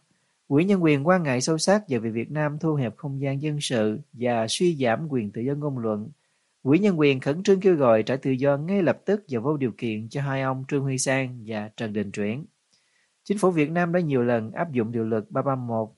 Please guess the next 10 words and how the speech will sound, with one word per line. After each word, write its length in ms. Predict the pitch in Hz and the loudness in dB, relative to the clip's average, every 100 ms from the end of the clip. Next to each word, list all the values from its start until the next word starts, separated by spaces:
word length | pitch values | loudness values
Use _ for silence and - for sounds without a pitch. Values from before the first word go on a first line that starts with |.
| 233 | -6
điều 160 | 151 147 | 0 2
luật 200 | 143 139 | 2 0
mà 260 | 135 131 127 | -2 -2 0
văn 220 | 131 143 | -2 -4
bút 160 | 180 156 | -6 -4
Mỹ 200 | 113 147 | -2 -2
xem 280 | - 135 131 | -2 -2 0
là 100 | 113 | 0
quá 280 | 107 156 | 2 2
rộng, 340 | 175 127 110 | 2 0 0